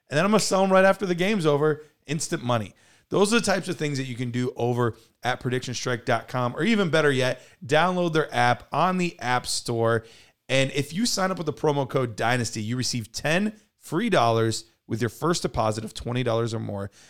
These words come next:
That's a promo code Dynasty to receive ten free dollars with your first deposit of twenty dollars or more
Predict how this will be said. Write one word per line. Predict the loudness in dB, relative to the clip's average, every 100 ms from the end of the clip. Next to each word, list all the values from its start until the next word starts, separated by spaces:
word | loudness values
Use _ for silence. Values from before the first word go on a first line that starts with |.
| _
That's | -6 -6
a |
promo | -2 -2 -2
code | -2 -2 -4 -6
Dynasty | -2 -2 -2 -6 -10 -14 _ _
to | -6
receive | -4 -4 -6
ten | -4 -4 -2
free | -2 0
dollars | 0 0 -2 -8 _ _ -14
with | -10
your | -8
first | -8 -6 -4
deposit | -4 -4 -4 -4
of | -10
twenty | -8 -4 0
dollars | 2 2 0
or | -2
more | -2 -4